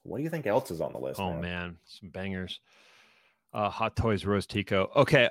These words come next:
Speaker 2: all right. Uh, my number, number seven.
Speaker 1: Damn you.
Speaker 2: I, I, you know, I'm looking at my list right now. I'll give a, a, a, a quick, uh, um, you know, little teaser. Everything is Hasbro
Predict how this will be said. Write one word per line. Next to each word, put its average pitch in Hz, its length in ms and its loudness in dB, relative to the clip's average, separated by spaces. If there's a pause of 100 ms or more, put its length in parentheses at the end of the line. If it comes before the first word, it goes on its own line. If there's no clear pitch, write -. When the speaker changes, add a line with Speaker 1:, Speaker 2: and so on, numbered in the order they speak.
Speaker 2:
all 151 180 8
right. 139 280 8
Uh, 127 300 8
my 131 300 4
number, 135 800 4
number 131 380 4
seven. 117 580 6
Speaker 1:
Damn - 20 4
you. 104 160 4 (720)
Speaker 2:
I, 139 240 6
I, - 220 -8
you 127 140 0
know, 143 80 4
I'm 123 160 4
looking 151 200 2
at 165 60 0
my 143 100 0
list 117 280 4
right 107 140 4
now. 113 400 2 (340)
I'll 117 240 8
give 113 180 4
a, 110 180 10
a, 104 340 6 (160)
a, - 60 -2
a - 40 -4
quick, - 440 2
uh, 95 360 6 (240)
um, 90 340 -2 (220)
you 95 140 -6
know, 85 280 -6
little 98 220 -2
teaser. 92 460 0 (560)
Everything 156 480 8
is 160 160 6
Hasbro 160 720 4